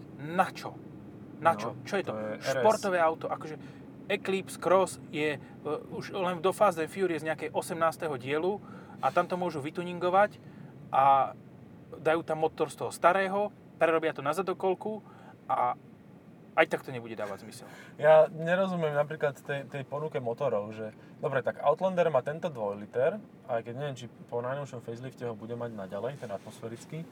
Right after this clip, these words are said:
Speaker 1: Počkej, idem, idem googliť,
Speaker 2: A
Speaker 1: idem
Speaker 2: potom
Speaker 1: ti
Speaker 2: má A S X-ku tento dvojliter,
Speaker 1: No.
Speaker 2: ale Eclipse Cross má jedna päťku turbo. E, ale
Speaker 1: Ale
Speaker 2: všetky
Speaker 1: to
Speaker 2: tie
Speaker 1: je
Speaker 2: tri
Speaker 1: s-
Speaker 2: auta sú na rovnakej platforme, to je to isté.
Speaker 1: No, ale to je
Speaker 2: Reálne.
Speaker 1: športové auto. Vieš to,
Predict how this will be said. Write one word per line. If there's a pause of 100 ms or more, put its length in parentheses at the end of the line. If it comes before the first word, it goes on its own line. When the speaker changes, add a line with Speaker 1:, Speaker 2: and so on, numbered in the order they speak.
(140)
Speaker 1:
Počkej,
idem,
idem
googliť,
Speaker 2:
A
Speaker 1:
idem
Speaker 2:
potom
Speaker 1:
ti
Speaker 2:
má
A
S
X-ku
tento
dvojliter, (160)
Speaker 1:
No. (120)
Speaker 2:
ale
Eclipse
Cross
má
jedna
päťku
turbo. (2000)
E, (240)
ale
Speaker 1:
Ale (160)
Speaker 2:
všetky
Speaker 1:
to
Speaker 2:
tie
Speaker 1:
je
Speaker 2:
tri
Speaker 1:
s-
Speaker 2:
auta
sú
na
rovnakej
platforme,
to
je
to
isté. (420)
Speaker 1:
No,
ale
to
je
Speaker 2:
Reálne.
Speaker 1:
športové
auto. (320)
Vieš
to,